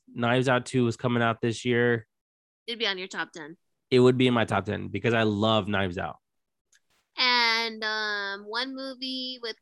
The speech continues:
Speaker 2: Christian Bale that's coming out, but I have no idea what it's about, but it's Christian Bale.
Speaker 1: Yep,
Speaker 2: It's
Speaker 1: yep.
Speaker 2: Canterbury Glass.
Speaker 1: Yeah, and that's another thing. If I would have got a trailer with, for that one,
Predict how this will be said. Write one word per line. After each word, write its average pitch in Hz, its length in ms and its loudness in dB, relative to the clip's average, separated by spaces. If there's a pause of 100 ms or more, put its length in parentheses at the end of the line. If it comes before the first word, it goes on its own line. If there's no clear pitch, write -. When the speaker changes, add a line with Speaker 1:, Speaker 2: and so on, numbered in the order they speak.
Speaker 2:
Christian 247 400 -10
Bale 254 240 2
that's 233 180 -6
coming 185 320 -14
out, 185 240 -8
but 190 80 -10
I 185 140 -4
have 190 160 -8
no 220 100 -6
idea 202 300 -4
what 190 60 -8
it's 185 100 -18
about, 170 360 -8
but - 220 -12
it's - 140 -18
Christian 190 340 -14
Bale. 156 240 -16 (460)
Speaker 1:
Yep, 101 300 0
Speaker 2:
It's - 100 -20
Speaker 1:
yep. 104 220 0 (280)
Speaker 2:
Canterbury 226 720 -6
Glass. 165 640 -4 (800)
Speaker 1:
Yeah, 135 280 4
and 123 140 2
that's 127 160 4
another 143 300 4
thing. 104 160 -2
If 98 100 -4
I 104 60 4
would 120 160 2
have 120 60 2
got 120 200 6
a 110 80 6
trailer 127 420 2
with, 123 200 -2
for 113 80 -6
that 110 240 2
one, 131 380 -2